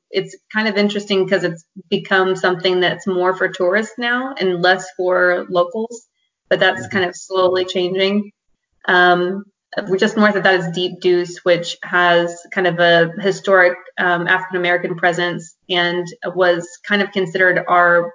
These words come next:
Speaker 1: Black Wall Street. Some of the most wealthy individuals in the twenties and thirties lived in that neighborhood,
Speaker 2: Hmm.
Speaker 1: and it was very vibrant at the time. Um, but then kind of some of the things that they talk about in the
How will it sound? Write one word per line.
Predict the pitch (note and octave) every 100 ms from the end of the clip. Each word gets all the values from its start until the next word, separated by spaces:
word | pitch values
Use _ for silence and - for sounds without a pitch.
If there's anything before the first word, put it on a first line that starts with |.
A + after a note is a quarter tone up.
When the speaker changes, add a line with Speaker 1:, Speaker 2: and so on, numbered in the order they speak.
| _
Speaker 1:
Black | F#3 F3+ F#3+
Wall | E3+ F3
Street. | - A3+ A3+ -
Some | G3
of | F#3
the | F3+
most | F3 E3+
wealthy | E3+ E3+ F#3 F3+ F3+ - _ _ _ -
individuals | F#3+ F3 F3+ F3+ F3+ E3+
in |
the | F3
twenties | E3+ F3+ F3
and | F3 E3+
thirties | F3 F3 E3+ F3
lived | F3 F3
in | F3
that | E3
neighborhood, | F3 F3 F3 F3 E3+ E3+ -
Speaker 2:
Hmm. | F3+
Speaker 1:
and | F3 E3+ E3+ -
it | F#3
was | F3 E3+ _
very | F#3+ G3+ G3+
vibrant | F3+ F3 F3 E3+
at | E3
the | F#3+
time. | - F3+ E3+ E3 F3+ _ _ _ _ _
Um, | F3 F3 E3+ E3+
but | F#3 E3+
then | F3+ F3 E3+ E3+ - _ _
kind | - F3+
of | E3
some | G3+
of | F#3
the | E3+
things | F3+ F3+
that | D#3+
they | F3+
talk | F3 F3 E3
about | - - -
in | F3+ E3+
the | E3+ E3+ E3+